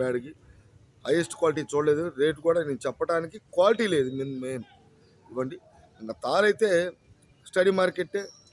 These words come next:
ఏదైనా తాలు కూడా లాల్ కట్ రకాలు రంగున్న తాలు సేల్స్ ఉంది. తేజ తాలు అయితే ఎనిమిది వేలు కాడి నుంచి పది వేలు, పది వేల ఐదు వందలు నిన్న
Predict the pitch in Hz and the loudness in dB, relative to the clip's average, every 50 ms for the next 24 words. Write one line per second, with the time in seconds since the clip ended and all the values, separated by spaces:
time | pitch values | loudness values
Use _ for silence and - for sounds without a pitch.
0 | 147 165 185 190 196 202 208 202 185 - _ _ _ _ _ _ _ _ _ _ | 0 0 2 4 4 2 2 0 -2 -2 _ _ _ _ _ _ _ _ _ _
1 | _ - 151 165 202 220 247 233 233 233 226 220 202 190 196 220 240 233 233 214 | _ -2 0 2 4 4 4 6 6 4 4 4 2 2 4 4 2 2 0 -2
2 | 196 - 190 190 156 - 170 165 156 147 160 190 220 233 240 226 226 208 - 208 | -2 0 -2 -2 0 0 -2 0 0 0 -2 -2 0 0 0 0 -2 -2 -2 -2
3 | 208 208 175 - 175 165 160 143 - 131 117 104 95 - _ _ _ _ _ _ | -2 -2 -2 -2 -2 -4 -4 -4 -6 -8 -8 -10 -12 -16 _ _ _ _ _ _
4 | _ _ _ _ _ _ _ _ - - - 147 170 190 185 180 - 175 175 170 | _ _ _ _ _ _ _ _ -10 -2 0 0 2 4 2 2 2 2 2 2
5 | 170 165 170 170 156 151 160 165 160 165 165 170 175 175 175 - 170 160 156 156 | 0 -2 -2 -4 -4 -4 -4 -4 -2 -2 0 0 0 -2 -2 -2 -2 -2 -2 -4
6 | 151 - 175 170 - - 170 156 156 170 170 170 165 175 185 175 - 143 139 143 | -6 -6 -8 -8 -4 -2 -2 -2 -2 -2 -2 -2 -2 -2 -2 -2 -2 -2 -4 -2
7 | 160 160 160 160 160 160 165 190 190 175 165 156 160 | 0 0 0 4 4 2 2 2 -2 -4 -2 -2 -2